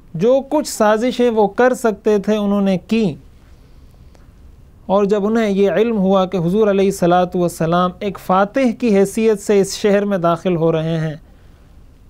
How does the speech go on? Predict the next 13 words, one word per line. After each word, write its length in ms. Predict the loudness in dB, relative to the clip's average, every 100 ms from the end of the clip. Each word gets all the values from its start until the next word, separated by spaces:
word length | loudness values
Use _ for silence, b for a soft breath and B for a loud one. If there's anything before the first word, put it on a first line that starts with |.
| -20 -20 -20 -20 -20 -20 -20 -20 -20 -20 -2
तो 80 | 2
उनको 360 | 2 2 2 0
अपनी 600 | 0 0 2 2 -2 -8 -20 -20 -20 -8 -2
मौत 420 | 2 2 -2 -2
का 200 | 0 0
जीते 380 | 0 -2 0 0
जी 160 | 0
यकीन 420 | 0 0 0 -2 -2
हो 160 | -6
गया 220 | -8 -14 -16
था। 160 | -20 -20 -20 -20 -20 -20 -20 -20 -20 -20 -20 -20 -20 b b b b
हज़रत 220 | -2 -2 -2
सु-, 160 | -4